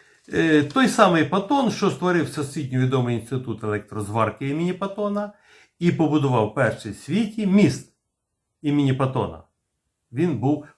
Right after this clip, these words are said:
повністю на технологіях електрозварки. От Патон для технології електрозварки, е, придумав технологію електрозварки для товстих деталей, товстих броньових листів.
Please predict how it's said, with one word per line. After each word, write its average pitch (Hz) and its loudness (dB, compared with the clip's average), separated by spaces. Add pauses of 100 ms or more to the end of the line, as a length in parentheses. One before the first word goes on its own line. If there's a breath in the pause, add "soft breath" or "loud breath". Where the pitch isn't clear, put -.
повністю 180 0
на 123 0
технологіях 143 0 (120)
електрозварки. 120 -4 (920 soft breath)
От 175 0
Патон 156 2 (400)
для 131 0
технології 147 0 (260 soft breath)
електрозварки, 151 0 (500)
е, 143 2
придумав 170 2
технологію 147 2
електрозварки 131 0 (240 loud breath)
для 135 0
товстих 190 2
деталей, 123 0
товстих 180 -4
броньових 139 2
листів. 139 -4